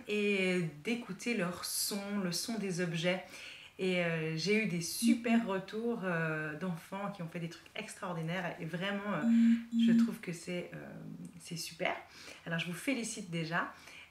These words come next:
Euh, et puis je vous féliciterai, euh, quand on se reverra en, en vrai. Euh, aujourd'hui, je vous propose une vidéo avec un gobelet. Alors, pour ça,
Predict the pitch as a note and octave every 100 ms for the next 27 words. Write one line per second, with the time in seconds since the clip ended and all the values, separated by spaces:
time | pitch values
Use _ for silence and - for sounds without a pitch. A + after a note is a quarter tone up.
0 | - F#3+ F#3 F3+ E3+ E3 E3 F3 E3 F3
1 | A#3+ G#3 G3+ - G#3+ G#3+ F3+ D#3+ G3+ G3+
2 | F#3+ - G#3 G#3 A3 G#3 G#3 G#3+ F3+ D#3+
3 | E3+ F3+ E3+ F3+ B3 - - - - -
4 | - - F#3+ F#3+ F#3 F3+ F3+ F3+ F3+ F3
5 | F3+ - - - - C4 C4+ C4 C4+ A#3
6 | - A#3+ A#3+ A#3+ A3 G3+ G#3 G#3+ A3+ A#3+
7 | - - - - - - _ - F#3 G3
8 | G3+ F3+ F3+ E3+ - - - _ - -
9 | - - - - - - - - - A#3
10 | F#3+ - C4 - - C4+